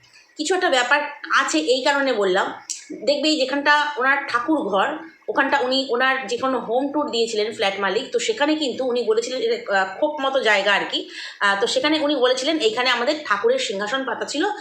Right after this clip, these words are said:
যে নেবে সেখানে সিংহাসন পাততে পারবে।" তো সেখানে ঠাকুরের সিংহাসন যেখানে রাখার জায়গা, তো সেখানটা মানে উনি ওখানটাই রাখতেন আর কি, উনি বলেছিলেন। তো সেখানে একটা কা-, মা কালীর খাড়া,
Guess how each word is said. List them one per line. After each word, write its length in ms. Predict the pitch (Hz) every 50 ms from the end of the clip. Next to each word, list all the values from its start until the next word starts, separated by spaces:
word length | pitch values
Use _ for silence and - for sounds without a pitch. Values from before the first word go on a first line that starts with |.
| - - - - - - -
যে 120 | 214 247 254
নেবে 240 | 233 208 226 320
সেখানে 220 | 311 339 269 262 294
সিংহাসন 460 | 302 - 196 190 202 208 233 214 196
পাততে 260 | - 170 - - 175
পারবে।" 260 | 160 160 147 151 170
তো 80 | 160 -
সেখানে 380 | - - 247 285 294 302 262 262 262 - - - - - - - -
ঠাকুরের 260 | 247 247 285 294 285
সিংহাসন 580 | 285 - 247 240 254 269 262 294 294 294 311 311 - - - - - _ _ _ _ _ _ _ _ _ _ _ _ _ - - - - -
যেখানে 260 | 170 208 214 240 240
রাখার 340 | 214 196 180 - 254 254 208
জায়গা, 440 | 240 233 226 196 180 170 - - - - - - - -
তো 80 | 240
সেখানটা 540 | 233 - 262 262 330 330 302 269 254 277 285 -
মানে 140 | - 233 240 233
উনি 120 | 262 285
ওখানটাই 400 | 277 240 226 269 269 262 302 320
রাখতেন 360 | 302 240 226 - - - 277 240
আর 80 | 214 185 196
কি, 60 | 233
উনি 100 | 220 214
বলেছিলেন। 520 | 180 185 185 175 180 180 175 190 247 285 - - - - - -
তো 80 | 226
সেখানে 560 | - - 254 254 311 311 277 269 294 311 - - - - -
একটা 200 | 233 - 277 269
কা-, 300 | - - - 220 202 208
মা 140 | 208 208 208 226
কালীর 240 | 262 277 294 285 - -
খাড়া, 340 | - - 196 170 143 123